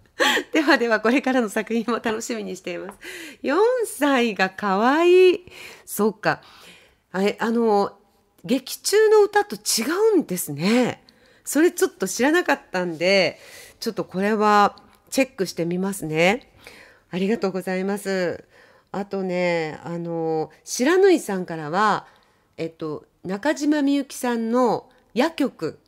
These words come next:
初期の中島みゆきさんを代表する一曲です。森川さんも一度ぜひ聴いていただき、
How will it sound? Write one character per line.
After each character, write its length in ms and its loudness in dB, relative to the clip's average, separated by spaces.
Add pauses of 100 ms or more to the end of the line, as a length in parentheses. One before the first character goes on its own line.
(280)
初 200 -2
期 160 2
の 280 0
中 240 -6
島 220 -2
み 120 -2
ゆ 60 -4
き 80 -14
さ 140 -10
ん 60 -4
を 80 -4
代 160 0
表 240 -4
す 160 -6
る 200 -4
一 120 -6
曲 260 -2
で 140 -4
す。 120 -16 (360)
森 160 -4
川 120 -2
さ 120 -8
ん 80 -4
も 100 -6 (100)
一 220 -12
度 80 -2
ぜ 160 -4
ひ 180 -6
聴 160 -8
い 40 -4
て 100 -2
い 80 -2
た 80 -6
だ 140 -4
き、 260 -8